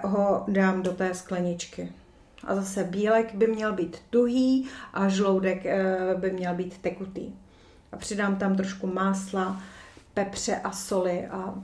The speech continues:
to je také, to je vlastně to vejce do skla. Na to vajíčko se dává pažitka. Pažitka se anglicky řekne chives. Chives se to píše, chives. Samozřejmě je ještě volské oko.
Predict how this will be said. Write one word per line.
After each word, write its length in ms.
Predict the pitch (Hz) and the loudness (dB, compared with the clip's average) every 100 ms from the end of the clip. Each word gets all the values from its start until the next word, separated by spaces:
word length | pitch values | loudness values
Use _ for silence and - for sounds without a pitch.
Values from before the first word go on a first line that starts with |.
| - | -6
to 80 | 185 | -2
je 240 | 180 180 | -2 -2
také, 400 | 175 170 170 175 - | -8 -6 -6 -6 -2
to 80 | |
je 60 | 185 | -2
vlastně 280 | 180 - 190 | -2 -4 -4
to 140 | 190 | -2
vejce 320 | 175 175 - | -2 -4 -4
do 140 | 170 - | -6 -6
skla. 360 | - - - - 190 | -10 -14 -14 -12 -10
Na 80 | |
to 160 | 190 190 | -8 -4
vajíčko 640 | 175 165 170 - 180 185 - - - | -2 -4 -6 -8 -8 -8 -12 -20 -20
se 180 | - 196 | -10 -6
dává 640 | 185 180 180 175 170 175 - - - - | -4 -4 -2 -2 -2 -6 -14 -20 -20 -6
pažitka. 640 | 175 190 190 - 311 - - - - | -6 -6 -12 -4 -4 -4 -16 -18 -8
Pažitka 420 | 190 - - 190 | -6 -4 -6 -6
se 120 | 190 | -4
anglicky 440 | 202 214 190 - 190 | -4 -4 -6 -6 -8
řekne 280 | 180 185 175 | -6 -8 -8
chives. 640 | 190 - - - - - _ _ | -8 -8 -8 -12 -14 -14 _ _
Chives 640 | - - 190 175 - - - | -18 -10 -8 -8 -12 -16 -18
se 80 | |
to 140 | - - | -16 -16
píše, 360 | - 196 - - - | -16 -14 -14 -16 -18
chives. 560 | 202 - - - - 190 | -12 -12 -14 -18 -18 -4
Samozřejmě 580 | 208 202 196 208 202 202 | -2 -2 -2 -2 -2 -2
je 80 | |
ještě 340 | 190 - 214 202 | -4 -4 -2 0
volské 460 | 196 190 202 208 | 0 -4 -4 -4
oko. 480 | - - 196 196 240 | -4 -8 -2 -2 -2